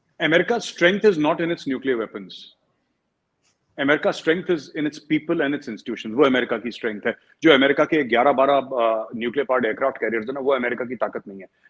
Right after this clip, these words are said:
जो अमेरिका के लोग हैं, जो अमेरिका में fundamental राइट्स की रिस्पेक्ट है, जो individual की respect है,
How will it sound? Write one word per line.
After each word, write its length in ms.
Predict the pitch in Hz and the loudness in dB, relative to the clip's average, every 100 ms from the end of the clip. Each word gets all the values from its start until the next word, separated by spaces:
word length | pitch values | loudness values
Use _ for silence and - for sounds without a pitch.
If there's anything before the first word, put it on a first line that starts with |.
| - | 4
जो 100 | 139 | 6
अमेरिका 320 | 131 139 165 | 8 6 4
के 120 | 170 | 2
लोग 320 | 135 110 139 - | 0 4 2 2
हैं, 200 | 107 98 _ - | -8 -10 _ -4
जो 120 | 127 | 2
अमेरिका 280 | 127 135 131 | 4 4 2
में 120 | 175 | 0
fundamental 520 | 165 120 127 135 135 127 | 0 0 0 -2 -2 0
राइट्स 300 | 110 117 - | 0 -2 -2
की 80 | |
रिस्पेक्ट 460 | 127 110 120 110 - | -4 -4 -4 -6 -4
है, 120 | 110 | -6
जो 140 | 110 127 | -2 -2
individual 480 | 110 120 127 139 | 0 2 2 2
की 120 | 123 127 | 0 -2
respect 440 | 110 - 110 - | -4 -4 -6 -6
है, 100 | 107 | -8